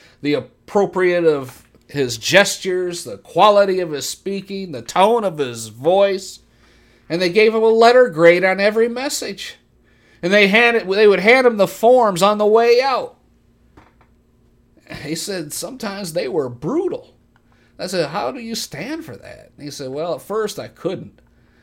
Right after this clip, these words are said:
Then I decided I wanted to do such a great job that they'd have nothing to criticize. And slowly but surely,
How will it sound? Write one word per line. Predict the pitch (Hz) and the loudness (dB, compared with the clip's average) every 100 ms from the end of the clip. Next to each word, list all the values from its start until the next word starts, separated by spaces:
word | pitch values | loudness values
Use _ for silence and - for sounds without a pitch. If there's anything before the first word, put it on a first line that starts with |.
| _ _ - | _ _ -4
Then | 143 233 | -2 0
I | |
decided | 202 180 - 185 185 180 165 - | 0 -2 -2 -2 -2 -4 -10 -10
I | 160 | -2
wanted | 170 190 170 | -2 -2 -4
to | 165 | -4
do | 170 | -4
such | - 214 233 | -2 -4 -4
a | 170 | -6
great | 131 180 214 156 | -2 0 0 0
job | 170 226 226 | 0 0 0
that | 190 | -2
they'd | 180 208 | -2 -2
have | 202 208 202 | 0 -2 -2
nothing | 208 220 220 220 | -6 -6 -6 -8
to | 220 | -10
criticize. | - 247 220 165 - 139 117 117 | -8 -8 -8 -10 -8 -8 -8 -10
And | 120 - _ _ | -14 -20 _ _
slowly | - - 165 226 240 | -8 -2 4 6 6
but | 208 196 | 4 0
surely, | - 240 262 190 196 | 0 0 0 -4 -6